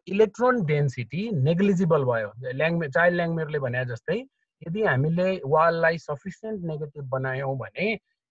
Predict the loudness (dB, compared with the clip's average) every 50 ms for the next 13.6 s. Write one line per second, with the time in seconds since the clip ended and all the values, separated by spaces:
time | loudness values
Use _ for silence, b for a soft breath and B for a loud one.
0 | _ _ -10 -8 -6 -4 -4 -4 -2 0 2 2 2 2 2 0 0 0 0 0
1 | -2 -2 -4 -2 0 0 0 -2 -4 -4 -4 -4 -4 -6 -6 -8 -8 -12 -14 -14
2 | -12 -10 -8 -8 -6 -6 -6 -6 -4 0 2 2 2 4 4 2 4 2 0 0
3 | -2 -2 -2 -2 -4 -2 -2 -2 -2 -2 -2 -2 -2 -4 -4 -6 -8 -8 -6 -8
4 | -6 -4 -6 -6 -6 -6 -10 -18 -20 _ _ _ _ -10 -10 -8 -4 -4 -2 -2
5 | -2 -4 -6 -10 -16 _ _ _ _ _ _ _ _ _ _ _ _ -6 -4 -4
6 | -6 -8 -10 -10 -12 -8 -4 0 2 4 6 6 6 4 2 -4 -8 -14 -16 -10
7 | -2 2 6 6 6 6 6 2 2 2 2 2 2 0 -6 -8 -8 -6 -4 0
8 | 2 2 2 2 -2 -4 -4 -4 -4 -4 -4 -4 -4 -2 -2 -2 -2 0 -2 -2
9 | -2 -4 -6 -10 -12 -12 -10 -10 -8 -8 -8 -8 -8 _ -6 -4 -4 -4 -2 -2
10 | 0 0 0 0 -2 -6 -10 -10 -8 -6 -4 -4 -4 -6 -6 -4 -2 -2 0 0
11 | 0 0 0 0 -2 -2 -4 -4 -6 -6 -6 -8 -6 -4 -4 -4 -4 -4 -6 -8
12 | -6 -8 -8 -8 -8 -10 -10 -12 -14 -18 -14 -10 -6 -4 -4 -4 -2 -4 -4 -2
13 | -2 -2 -2 -2 -4 -6 -10 -10 -10 -10 -10